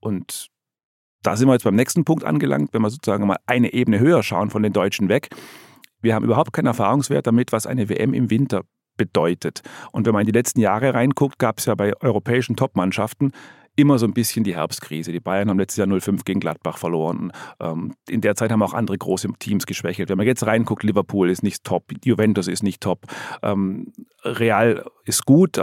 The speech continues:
Barcelona hat einen extrem turbulenten Sommer hinter sich. Und das, wenn diese, wenn diese großen Vereinsmannschaften ein bisschen sich suchen, bedeutet's ja automatisch auch, dass es die Nationen auch tun. Es ist ja im Grunde das identische Personal.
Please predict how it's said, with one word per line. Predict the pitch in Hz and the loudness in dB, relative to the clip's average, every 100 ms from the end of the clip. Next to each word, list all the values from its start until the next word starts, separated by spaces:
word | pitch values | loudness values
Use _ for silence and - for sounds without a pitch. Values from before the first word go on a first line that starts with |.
| - | 0
Barcelona | 104 101 117 127 117 | 0 4 4 4 4
hat | 113 | 0
einen | 101 104 | 0 -2
extrem | 101 - 113 113 | -2 -2 0 2
turbulenten | 113 101 101 - | 2 2 0 0
Sommer | 101 107 101 | 2 2 2
hinter | 101 95 | 2 0
sich. | 107 - - - | -2 -4 -10 -4
Und | 113 104 | -2 0
das, | 120 - | 0 2
wenn | 127 123 | 2 4
diese, | 117 117 - | 4 0 -2
wenn | 123 120 | 0 2
diese | 120 | 2
großen | 110 135 143 | 0 0 0
Vereinsmannschaften | 110 120 208 117 98 - 82 - 90 | 2 2 2 2 0 0 -6 -4 -4
ein | 95 | -2
bisschen | 101 - 101 | -2 -2 -2
sich | 101 - | -2 -2
suchen, | 120 123 131 | 0 2 4
bedeutet's | 110 104 120 110 | 4 2 2 0
ja | 92 | 0
automatisch | 107 107 101 117 117 | 0 2 2 0 0
auch, | 87 117 | 0 2
dass | 120 | 0
es | 117 | 0
die | 123 | 0
Nationen | 117 - 123 123 | 0 2 2 4
auch | 95 123 - | 4 2 0
tun. | 127 | 0
Es | 113 | 0
ist | 131 | -2
ja | 120 | 0
im | 117 | 2
Grunde | 117 117 | 2 2
das | 113 | 0
identische | 110 117 123 120 | 0 0 2 0
Personal. | - 110 110 107 92 82 | 0 0 2 2 0 -2